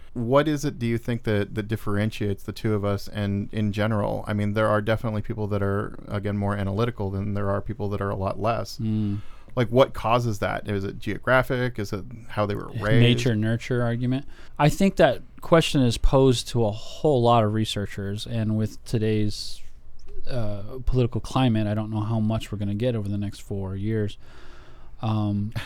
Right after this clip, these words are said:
Speaker 2: <laughs> regarding the, the answers to some of those questions, because a lot of budgets are being pulled big time. But some of those questions, um, are genetic questions, and some of them are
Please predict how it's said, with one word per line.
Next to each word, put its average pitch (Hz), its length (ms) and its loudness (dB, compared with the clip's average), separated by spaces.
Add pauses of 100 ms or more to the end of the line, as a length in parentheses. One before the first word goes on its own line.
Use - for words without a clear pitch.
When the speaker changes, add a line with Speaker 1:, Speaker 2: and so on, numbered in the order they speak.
(140)
Speaker 2:
<laughs> - 200 -8
regarding 127 640 6
the, 113 100 0
the 117 360 -2
answers 147 320 0
to - 60 -4
some 107 140 -2
of 104 40 0
those 101 120 -4
questions, 98 440 -6
because 113 360 -2
a 113 40 2
lot 104 220 0
of 104 80 0
budgets 101 340 -2
are 101 40 -6
being 95 260 -6
pulled 98 460 -2
big 104 160 -2
time. 98 300 -4 (560)
But 127 100 2
some 165 260 6
of 160 80 6
those 127 200 4
questions, 104 840 -2 (320)
um, 104 600 -2 (240)
are 117 120 2
genetic 123 580 2
questions, - 840 -8 (760)
and 113 200 0
some 147 320 4
of 117 140 2
them 113 440 0 (260)
are 104 640 -4